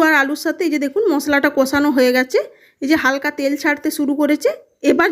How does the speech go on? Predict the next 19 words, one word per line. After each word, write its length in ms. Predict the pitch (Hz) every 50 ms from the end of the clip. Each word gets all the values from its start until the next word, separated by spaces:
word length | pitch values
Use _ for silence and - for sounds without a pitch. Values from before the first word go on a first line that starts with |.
| 254
ঝোলটা 320 | 233 269 269 277 262 294 294 254
বানানোর 340 | 247 233 247 247 254 262 254 226
জন্য 140 | 262 262 269 403 539 494 294
দিয়ে 120 | 269 254 240
দিলাম 180 | 262 277 302 440 440 -
পরিমাণ 300 | 285 247 254 240 240 240 247 247
মতো 200 | 247 247 247 285 262 226
জল। 180 | 247 220 269 427 - - - _ _ _ _ _ _ _ _ _ _ _ _ _ _ _ _ _
আপনারা 340 | - 247 - - 302 311 339 349 277
যেমন 200 | 262 262 285 320 320 277
ঝোল 160 | 269 285 302 294 277
পছন্দ 280 | 233 240 - 302 294 302 330 320
করবেন 260 | - 320 320 381 494 - -
সেই 120 | - 302 277 285
অনুপাতে 300 | 277 269 254 254 262 294 247
জলটা 260 | 269 240 247 240 247 294
অ্যাডজাস্ট 380 | 254 233 220 208 247 233 240 - -
করে 140 | 269 262 254 254
নেবেন। 220 | 269 247 285 415